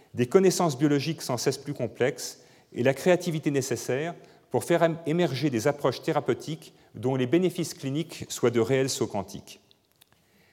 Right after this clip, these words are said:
La médecine reste un art, celui de proposer dans un très vaste éventail de situations de souffrance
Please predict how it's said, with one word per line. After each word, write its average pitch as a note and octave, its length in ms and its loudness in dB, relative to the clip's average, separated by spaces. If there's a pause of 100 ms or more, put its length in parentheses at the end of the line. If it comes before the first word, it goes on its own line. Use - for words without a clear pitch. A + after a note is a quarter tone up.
(240)
La A2+ 100 2
médecine D#3+ 320 2
reste D3 240 4
un A2+ 140 2
art, G#2+ 320 0 (460)
celui F#3 260 2
de D3+ 80 8
proposer F3+ 460 4
dans C3 200 0
un A#2+ 60 0
très D3 200 0
vaste E3+ 260 0
éventail C#3 420 2
de A#2+ 80 0
situations C3+ 460 -2
de A#2 40 -4
souffrance - 720 -4